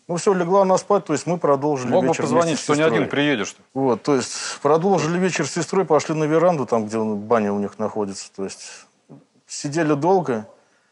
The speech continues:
Speaker 1: Где-то часа в четыре утра примерно, то есть я решил пойти посмотреть, то есть как невеста. Ну и в общем, когда я зашёл в комнату, то есть, конечно же, ш-, я шокирован сначала был, то есть лежит невеста,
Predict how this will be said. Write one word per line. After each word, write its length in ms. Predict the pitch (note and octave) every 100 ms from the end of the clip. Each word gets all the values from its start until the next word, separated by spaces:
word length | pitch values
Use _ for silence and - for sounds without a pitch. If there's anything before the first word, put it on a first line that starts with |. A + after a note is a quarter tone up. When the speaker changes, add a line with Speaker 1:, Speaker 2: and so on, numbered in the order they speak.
| _ _ _ _ -
Speaker 1:
Где-то 400 | B2 G3 F3 D3
часа 360 | - F#3+ E3+
в 40 | -
четыре 420 | E3 - G3+ D3
утра 300 | B2+ C#3 B2
примерно, 440 | A#2+ A#2+ A#2+ A2
то 100 | G#2+
есть 140 | A#2+ -
я 80 |
решил 260 | C3+ C#3 C#3+
пойти 280 | C#3 C#3 D3+
посмотреть, 580 | - - C3+ C3+ D#3 -
то 80 |
есть 180 | G#2 - _
как 220 | - G#2+
невеста. 500 | B2+ C3 D#3 - F2+ - _ - - - - _ _ _ -
Ну 180 | D3 G#3+
и 40 |
в 120 | A#3
общем, 440 | A3+ F3 - C3 F#2 - - F#2 A#2+
когда 220 | E3 G#3
я 60 |
зашёл 320 | F3 F#3+ - G3
в 80 |
комнату, 400 | - G#3+ G3+ D#3+
то 160 | - E3
есть, 280 | D3 - -
конечно 480 | - D#3+ E3+ - C#3
же, 420 | D3 D3+ C3 A2+ - _
ш-, 200 | - - - -
я 260 | B2+ D#3 C#3+
шокирован 600 | - E3 F#3+ E3+ C#3+ D3
сначала 420 | C#3 B2 C3 B2+
был, 260 | B2+ A#2+ G#2+
то 160 | C#3+
есть 380 | B2+ G#2 - - _ _ _ _ _ -
лежит 420 | B2+ C#3 E3+ -
невеста, 640 | C#3+ B2 D3 C#3+ D#3 D#3+